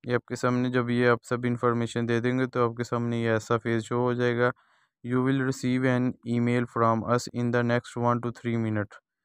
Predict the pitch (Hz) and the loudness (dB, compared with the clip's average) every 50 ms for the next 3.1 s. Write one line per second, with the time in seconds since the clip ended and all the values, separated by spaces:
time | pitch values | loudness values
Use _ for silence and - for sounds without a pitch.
0 | _ _ _ _ _ - 120 120 120 120 117 117 - 123 120 120 117 120 120 123 | _ _ _ _ _ -6 0 2 2 2 2 0 -4 -2 -2 0 0 0 0 0
1 | 127 127 123 127 131 131 131 127 135 131 127 123 117 117 117 117 117 117 117 120 | 0 -2 0 0 -2 0 2 2 2 2 2 2 0 0 0 0 0 0 0 0
2 | 117 - - - 117 117 - 117 120 113 113 117 110 - 120 117 117 113 123 123 | -2 -2 0 2 2 2 2 -2 -6 -4 -4 -4 -4 -2 -2 -4 -2 0 0 0
3 | 127 135 | 0 0